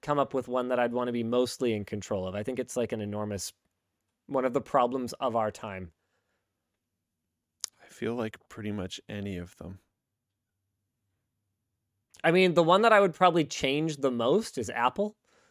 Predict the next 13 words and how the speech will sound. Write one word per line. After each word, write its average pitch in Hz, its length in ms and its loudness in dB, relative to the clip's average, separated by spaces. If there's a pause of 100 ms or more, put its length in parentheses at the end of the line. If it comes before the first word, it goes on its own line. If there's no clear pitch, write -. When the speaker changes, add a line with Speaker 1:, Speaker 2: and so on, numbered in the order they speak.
(680)
Speaker 2:
Really? 120 320 -4 (220)
Speaker 1:
No, 170 380 8
that's 151 280 4
not 120 140 0
even 95 260 -6
true. 92 400 -10
The 110 80 -6
one 135 140 -2
I'd 131 120 -2
probably 117 260 -4
change 107 340 -10
the 107 80 -10
most, 98 360 -10